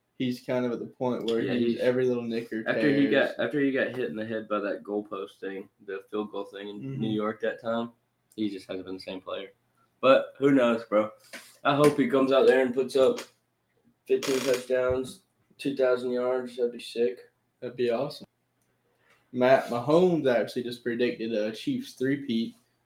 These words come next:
Speaker 1: I can't say, uh, follow him there, but I do like to see confidence.
Speaker 2: Oh, really? They haven't lost anybody or given up anybody, so, I mean, that's just pretty much the same team coming back.
Speaker 1: Yeah, but it's just math.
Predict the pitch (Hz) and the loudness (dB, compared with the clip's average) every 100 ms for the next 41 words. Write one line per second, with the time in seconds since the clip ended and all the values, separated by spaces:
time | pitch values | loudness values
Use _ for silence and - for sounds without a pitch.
0 | _ 123 123 147 120 123 135 131 127 127 | _ -6 0 0 0 -2 4 4 6 4
1 | 120 117 117 - 135 127 120 117 113 110 | 4 0 -2 0 2 4 2 0 -4 -4
2 | 107 127 151 - 127 127 - - _ _ | -4 -4 -6 0 2 2 0 -8 _ _
3 | 120 123 131 127 117 - - 127 - 120 | -2 2 4 4 4 -2 -4 -4 -2 -4
4 | 113 156 160 151 185 196 190 208 190 - | 2 8 8 8 6 6 4 4 2 0
5 | 151 185 185 180 170 151 156 147 123 139 | 2 0 -2 -8 -4 0 0 0 2 2
6 | 147 143 143 - 120 131 123 131 143 139 | 2 0 0 -2 -4 -2 -2 -2 -2 -4
7 | 127 123 131 123 120 123 123 123 _ 156 | -4 -2 -2 -2 -2 -4 -12 -14 _ -4
8 | 147 151 147 131 143 135 131 135 131 127 | -2 -2 -4 -6 -4 -4 -4 -6 -4 -8
9 | 117 127 143 _ _ _ _ 143 156 147 | -4 -6 -6 _ _ _ _ 0 0 0
10 | 143 170 131 117 123 131 120 | -2 -2 -2 -2 0 0 0